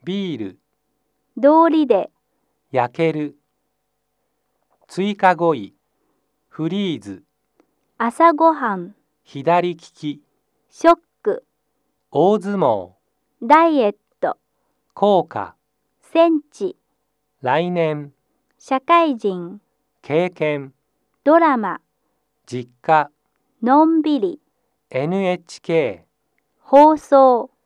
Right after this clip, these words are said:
Speaker 1: 日本酒。
Speaker 2: 比べる。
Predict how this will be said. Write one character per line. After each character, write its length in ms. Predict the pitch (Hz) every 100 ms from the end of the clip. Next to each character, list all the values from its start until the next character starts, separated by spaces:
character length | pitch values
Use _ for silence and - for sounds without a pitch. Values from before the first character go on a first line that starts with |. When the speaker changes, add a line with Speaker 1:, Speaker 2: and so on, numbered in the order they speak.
| _ _ _
Speaker 1:
日 160 | 131 143
本 300 | 139 190 185
酒。 280 | - 165 147 _ _ _ _ _ _ _ -
Speaker 2:
比 80 | 240 269 320
べ 180 | 302 302
る。 240 | 269 247